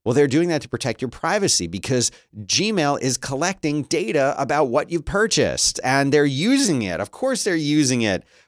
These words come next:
What a surprise. I am so surprised. I am Jack's total lack of surprise. Apple's new I O S privacy feature sent shockwaves through the advertising industry last fall when they started rolling out. Apple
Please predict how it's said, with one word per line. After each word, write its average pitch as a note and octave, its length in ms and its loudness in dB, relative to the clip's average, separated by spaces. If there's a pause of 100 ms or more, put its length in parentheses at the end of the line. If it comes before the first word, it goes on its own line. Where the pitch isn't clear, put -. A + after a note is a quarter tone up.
What D3 320 4
a F#3 100 2
surprise. B2+ 880 2
I A2 140 2
am G#2+ 380 0
so F#2+ 600 2
surprised. D#2+ 800 -2
I E2 100 -2
am D#2+ 160 -6
Jack's E2+ 460 -2 (520)
total E2 380 -2
lack D#2 380 -2
of D2 220 -6
surprise. C#2+ 640 -2
Apple's C3+ 440 0
new C#3+ 300 2
I C#3+ 200 2
O C3+ 60 4
S C3 120 2
privacy B2+ 460 0
feature A#2 380 -4
sent G#2 240 -2
shockwaves D#2+ 600 -2
through A2+ 100 -2
the G#2 120 2
advertising G2 440 -2
industry F#2 300 -4
last E2+ 260 -2
fall F#2 240 0
when F2+ 120 -2
they E2+ 120 -4
started E2+ 400 -4
rolling D#2+ 260 -6
out. E2 200 -2
Apple F2 400 -4